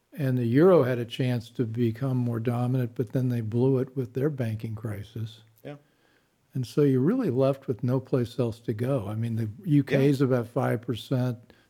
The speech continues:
Speaker 1: Japan's about five percent.
Speaker 2: Yeah.
Speaker 1: Japan is a demographic, uh, catastrophe, and it's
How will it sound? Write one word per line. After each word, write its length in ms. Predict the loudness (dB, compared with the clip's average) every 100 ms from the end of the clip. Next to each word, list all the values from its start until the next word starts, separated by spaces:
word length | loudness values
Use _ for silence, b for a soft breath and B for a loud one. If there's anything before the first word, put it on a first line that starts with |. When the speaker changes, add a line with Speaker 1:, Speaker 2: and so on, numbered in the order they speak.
| _
Speaker 1:
Japan's 540 | -6 -2 0 2 2
about 240 | 2 -2 -2
five 340 | -4 -4 -4
percent. 500 | -6 -4 -4 -2 -4
Speaker 2:
Yeah. 100 | -4
Speaker 1:
Japan 420 | 0 2 2 0 B B B B _ _
is 160 | -2 -2
a 60 |
demographic, 800 | 2 2 2 0 0 0 -2 -4 -6 -2 0
uh, 160 | 0 -4 -4
catastrophe, 960 | -4 -2 -2 -2 -2 -6 -4 -2 0 0
and 180 | -2 -8
it's 160 | -12